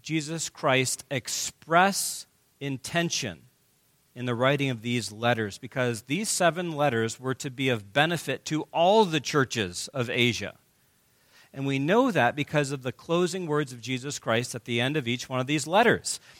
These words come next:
Each one of these letters ends with, "He who has an ear to hear,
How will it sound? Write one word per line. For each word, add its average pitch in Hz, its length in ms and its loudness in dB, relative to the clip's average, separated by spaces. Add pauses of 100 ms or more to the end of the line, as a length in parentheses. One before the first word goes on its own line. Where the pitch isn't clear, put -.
(160)
Each 151 240 0
one 185 140 2
of 202 80 2
these 180 240 -2
letters 127 640 2 (340)
ends 170 280 0
with, 110 400 -2 (160)
"He 196 360 2
who 208 160 2
has 175 180 4
an 147 160 -6
ear 165 320 4
to 202 180 -6
hear, 107 560 -2